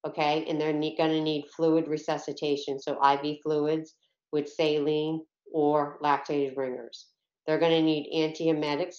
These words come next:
P R N, oh, I, I V fluid resuscitation again. All right, N G tube if they're not passing flatus, um, and pain management.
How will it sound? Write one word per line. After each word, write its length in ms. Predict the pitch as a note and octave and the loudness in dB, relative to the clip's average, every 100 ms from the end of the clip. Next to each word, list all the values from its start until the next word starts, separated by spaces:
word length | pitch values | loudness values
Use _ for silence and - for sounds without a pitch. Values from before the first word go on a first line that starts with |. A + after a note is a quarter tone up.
| - | -8
P 160 | E3 D#3 | -2 0
R 180 | D#3 | 0
N, 340 | D3+ D3 F#3 A3+ _ _ _ _ _ _ _ _ _ _ | 0 -2 -4 -8 _ _ _ _ _ _ _ _ _ _
oh, 240 | C#3 C#3 C3+ | 0 0 -2
I, 160 | D3 - - C#3+ D3 | -8 -10 -2 0 2
I 20 | |
V 280 | D3 D3+ D3 | 0 -6 -6
fluid 280 | D#3 D3+ C#3 | -2 0 0
resuscitation 840 | C#3 C#3+ C#3+ C#3 - C3+ - C3+ | -4 -4 -6 -8 -8 -8 -6 -6
again. 320 | C3 C3+ B2 - - | -4 -4 -6 -8 0
All 100 | C#3+ | 2
right, 160 | C3+ - - | 0 -4 0
N 200 | F3+ F3+ | 4 4
G 220 | E3+ F#3 | 4 0
tube 320 | E3+ G3 F3+ E3+ | 2 4 4 2
if 160 | F3 E3+ | 0 4
they're 140 | E3 | 4
not 260 | D#3+ D3+ - | 4 2 2
passing 340 | D3+ C#3+ C#3+ C#3+ | 2 2 -2 2
flatus, 420 | F3+ F#3+ F#3+ F#3+ F#3 _ _ _ _ - | 4 6 4 2 -2 _ _ _ _ 6
um, 520 | E3 D#3 D3+ C#3+ D3 _ F3+ | 8 8 6 0 -4 _ 0
and 460 | F3+ F3+ F3+ F3 - _ - | 4 4 4 2 -6 _ -2
pain 260 | D#3+ D#3 | 0 0
management. 520 | D3 C3+ B2+ - B2 | 0 -2 -4 -8 -12